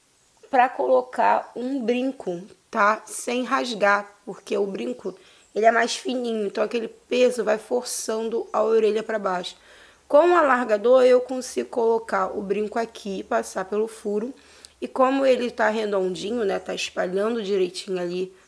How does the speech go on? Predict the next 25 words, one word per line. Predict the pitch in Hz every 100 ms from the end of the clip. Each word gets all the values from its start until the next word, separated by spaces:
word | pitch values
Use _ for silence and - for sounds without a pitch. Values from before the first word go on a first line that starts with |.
| _ -
no | 185
meu | 175
furo, | 170 254 277 208 - - _
não | - 254
corre | 254 269 269
risco | 254 - 240
de | -
fazer | 254 233 240 240 - _
peso | - 440 285 202 214
pra | 214 190
baixo, | 180 170 190
muito | 214 214
pelo | 233 233
contrário, | 262 262 226 202 180 - _ _ - -
ele | 202
fica | 202 214 220
certinho | 220 240 226 - 220 220
ali. | 240 208 190 190 -
Então, | 214 - - 226 240
eu | 240
me | 254
sinto | - 262 254
muito | 247 277 311
mais | 277 254
segura | - 214 220 226